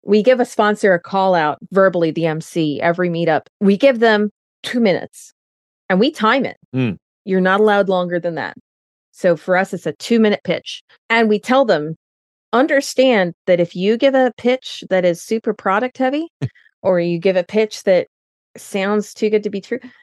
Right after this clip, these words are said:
Speaker 1: no one's listening. They turn you off. Like, they're not paying attention. Come up and say, 'Hi, I'm from X company.'" Well, I shouldn't say that. "I'm from Y company, and we're really excited to be here.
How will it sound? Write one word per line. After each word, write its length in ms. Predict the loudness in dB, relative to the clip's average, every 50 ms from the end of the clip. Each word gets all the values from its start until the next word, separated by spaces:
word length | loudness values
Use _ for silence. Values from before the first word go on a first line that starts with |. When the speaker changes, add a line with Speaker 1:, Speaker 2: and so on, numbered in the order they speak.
| _ _
Speaker 1:
no 100 | 2 4
one's 200 | 4 4 2 2 0
listening. 440 | -2 -2 -2 -4 -4 -2 -2 -4 -6 _ _ _ _ _ _ _ _ _ _ _
They 100 | -4 -4
turn 240 | -2 2 2 2 4 4
you 160 | 2 2 2
off. 460 | 0 0 -2 -2 -4 -6 -10 -18 -20 -20 _ _ _ _ _ _ _ _ -4
Like, 160 | -4 -2 0
they're 120 | 0 0 2
not 180 | 0 0 0
paying 200 | -2 -4 -4 -2
attention. 360 | -4 -2 -4 -4 -4 -4 -8 -8 -12 -20 -20 -20 _ _ -4
Come 180 | -2 0 2
up 180 | 2 2 0 0 0
and 140 | 0 -2 0
say, 180 | 2 4 4 4
'Hi, 520 | 4 4 4 4 4 4 2 -2 -4 -8 -12 _ _ _ _ _
I'm 360 | 0 2 2 2 0 -2 -4 -6
from 600 | -6 0 2 2 4 4 2 2 0 -2 -4 -6 -8 _ _ _ _ _ -2
X 320 | -2 -2 -2 -8 -14 -10
company.'" 500 | -6 -4 -2 -2 0 0 0 -2 -4 -4 -4
Well, 100 | -4 -4
I 40 | -2
shouldn't 260 | -4 -6 -8 -4 -2
say 80 | -2 -2
that. 120 | -2 -6 -8 -14 -4 0
"I'm 160 | 0 0 2 2
from 200 | 2 2 4 4
Y 340 | 4 4 4 4 2 0 -2 -4
company, 460 | -6 -6 -4 -2 -2 -2 -4 -6 -10 -14 _ _ -20 -20 -20 _ _ _ _ _ 0
and 600 | 0 2 2 2 2 2 2 0 0 -2 -4 -8 -10 -2
we're 200 | 2 2 2 4
really 220 | 2 2 2 2 2
excited 400 | 0 2 2 2 2 2 0 -2
to 60 | -2
be 160 | -2 -2 0
here. 300 | 2 2 2 2 0